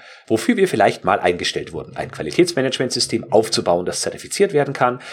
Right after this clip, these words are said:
die Zertifizierung zu erhalten, uns vielleicht noch um Reklamationen zu kümmern, äh, Lieferantenbewertung zu machen, all diesen ganzen Kram, den eine Zertifizierung halt von uns fordert. Aber um echte Leistungserhöhung für unser Unternehmen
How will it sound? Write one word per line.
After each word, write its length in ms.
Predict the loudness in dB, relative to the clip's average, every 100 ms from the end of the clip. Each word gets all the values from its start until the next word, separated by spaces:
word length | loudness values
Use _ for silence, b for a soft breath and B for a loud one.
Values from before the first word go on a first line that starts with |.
| B -8
die 80 |
Zertifizierung 680 | -2 -2 -2 -6 0 0 2
zu 140 | -2 -2
erhalten, 460 | 2 2 2 -2
uns 180 | -6 -4
vielleicht 360 | 2 2 2 -2
noch 100 | -6
um 120 | -6
Reklamationen 760 | -6 -2 -2 0 0 2 0
zu 120 | -2
kümmern, 340 | 0 2 2 0 B B B
äh, 120 | -2
Lieferantenbewertung 800 | 0 2 0 0 2 4 2 0
zu 100 | -4
machen, 180 | -4 -2
all 300 | 0 0 0
diesen 240 | -4 -2
ganzen 320 | 0 0 -2
Kram, 360 | -2 2 2 2
den 160 | -4 -4
eine 120 | -2
Zertifizierung 580 | -2 -4 -8 -2 -2 -2
halt 140 | -6
von 120 | -8
uns 120 | -8
fordert. 320 | -4 -4 -6 -12 B B
Aber 480 | -2 2 2 2 -6
um 160 | -8 0
echte 400 | 0 0 -2 -2
Leistungserhöhung 1120 | 0 2 2 2 0 -2 -2 -2 0 2 0 0
für 140 | -2
unser 220 | -2 -2
Unternehmen 460 | -2 0 2 0